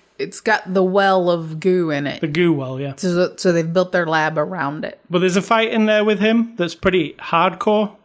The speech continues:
Speaker 2: with the hook and everything. And the
Speaker 1: Oh, yeah. God.
Speaker 2: Yeah. <laughs>
Speaker 1: It is hardcore.
Speaker 2: So I did enjoy him in, in this.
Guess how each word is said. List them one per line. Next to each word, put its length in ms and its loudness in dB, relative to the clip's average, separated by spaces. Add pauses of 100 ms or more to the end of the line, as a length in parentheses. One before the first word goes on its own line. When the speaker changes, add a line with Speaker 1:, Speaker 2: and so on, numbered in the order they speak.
(260)
Speaker 2:
with 160 -2
the 60 -8
hook 400 -2
and 80 2
everything. 460 2
And 160 0
the 80 0
Speaker 1:
Oh, 40 -4
yeah. 240 0 (380)
God. 340 0 (120)
Speaker 2:
Yeah. 460 -2
<laughs> 520 -20
Speaker 1:
It 120 2
is 160 0
hardcore. 480 -4 (240)
Speaker 2:
So 180 0
I 60 4
did 160 0
enjoy 400 2
him 260 0
in, 340 -2
in 180 0
this. 360 -4